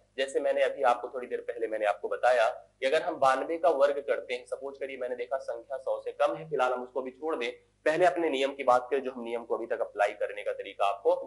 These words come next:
बताते आए। मैंने कहा इसको दो पदों में आप break कर सकते थे, Break करते तो बताइए यहाँ पर कितना होता? यहाँ पर आपके सामने नौ गुणे नौ इक्यासी होता, दो दूना चार गुणे नौ छत्तीस होता और दो दूना चार होता। चार लिखे हम लोग यहाँ पर end में,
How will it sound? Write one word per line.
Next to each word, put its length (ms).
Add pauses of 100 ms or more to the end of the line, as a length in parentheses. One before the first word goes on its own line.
(260)
बताते 360
आए। 220
मैंने 160
कहा 120
इसको 220
दो 200
पदों 220
में 120
आप 180
break 220
कर 100
सकते 340
थे, 160 (500)
Break 220
करते 260
तो 120
बताइए 340
यहाँ 160
पर 140
कितना 280
होता? 680
यहाँ 200
पर 140
आपके 240
सामने 320
नौ 220
गुणे 200
नौ 160
इक्यासी 500
होता, 280 (320)
दो 200
दूना 260
चार 300
गुणे 180
नौ 140
छत्तीस 460
होता 260 (380)
और 200
दो 200
दूना 260
चार 240
होता। 380 (340)
चार 320
लिखे 240
हम 180
लोग 180
यहाँ 180
पर 220
end 220
में, 120